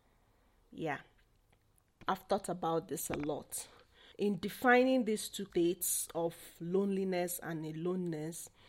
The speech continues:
loneliness is basically the need for companionship, the need to be around someone who understands you, loves you, who you can share precious moments with. And then aloneness is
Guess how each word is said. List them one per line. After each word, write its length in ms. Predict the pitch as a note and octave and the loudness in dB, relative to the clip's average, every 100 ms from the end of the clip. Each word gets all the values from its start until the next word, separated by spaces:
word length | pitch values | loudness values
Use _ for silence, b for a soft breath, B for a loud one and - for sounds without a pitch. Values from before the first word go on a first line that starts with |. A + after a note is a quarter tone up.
| b b b - | b b b 4
loneliness 760 | A3 A#3+ B3 A#3+ A#3+ A#3+ A#3+ - | 10 10 8 6 8 6 4 -4
is 240 | F#3 D3 | -6 -6
basically 680 | - F#3 F#3 F3+ G3+ F#3 F#3+ | 0 0 0 -2 0 0 0
the 140 | F3 | -4
need 340 | E3+ F#3 F#3+ | -2 0 -2
for 200 | - F3 | -4 -8
companionship, 1160 | - E3+ D#3+ - E3 E3+ E3 D#3 - - - - - b b b b b | -8 -8 -8 -6 -4 -2 -4 -6 -6 -8 -12 -18 -20 b b b b b
the 80 | F3+ | -2
need 400 | F3+ G#3 A3 G3 | 0 2 2 0
to 260 | - - | -6 -8
be 320 | E3 D#3+ F#3+ - | -8 -6 -4 -2
around 480 | E3+ D#3+ D#3+ E3 E3+ | -4 -2 0 0 -2
someone 720 | - - F#3+ F3+ D#3+ D3+ D3+ E3 | -4 -4 -2 -2 -2 -2 -4 -8
who 140 | - F#3+ | -6 -4
understands 840 | E3+ D#3 D3+ - - F3 E3+ - | -4 -6 -6 -6 -4 -4 -4 -8
you, 160 | E3 E3 | -8 -6
loves 520 | D#3+ E3 E3 D#3+ - | -2 -2 -2 -4 -8
you, 280 | E3 E3 D#3+ | -4 -6 -6
who 140 | - F#3+ | -4 -4
you 220 | E3 D#3 - | -4 -6 -6
can 320 | D#3+ D3 D3+ B B B | -6 -8 -10 B B B
share 400 | - - G3 F#3 | -4 0 2 2
precious 600 | F#3 E3+ - E3+ E3 - | 2 -2 -2 -4 -6 -4
moments 560 | F3 E3+ E3 D#3+ - - | -4 0 -2 -2 -6 -8
with. 400 | F3 - - - - _ _ _ b b b | -8 -8 -14 -20 -20 _ _ _ b b b
And 240 | E3 F3 F3 | -6 -4 4
then 240 | G#3 G3+ | 6 6
aloneness 840 | - F3+ F#3 A3 A3+ G3 E3+ E3+ - | 2 2 8 10 10 6 2 2 -2
is 280 | - F#3+ D3+ | -4 -2 -4